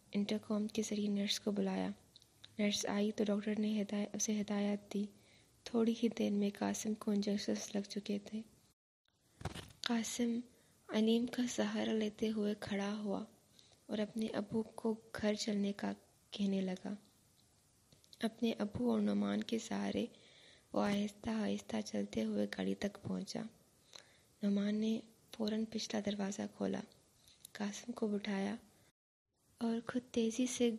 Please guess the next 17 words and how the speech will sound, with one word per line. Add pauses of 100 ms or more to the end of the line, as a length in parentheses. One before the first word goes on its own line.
(120)
घूमकर
ड्राइविंग
सीट (120)
पर
बैठकर (760)
गाड़ी (120)
घर
की
तरफ
ले
जाने
लगा। (4000)
मैं
कसम
खाकर
कहता
हूँ,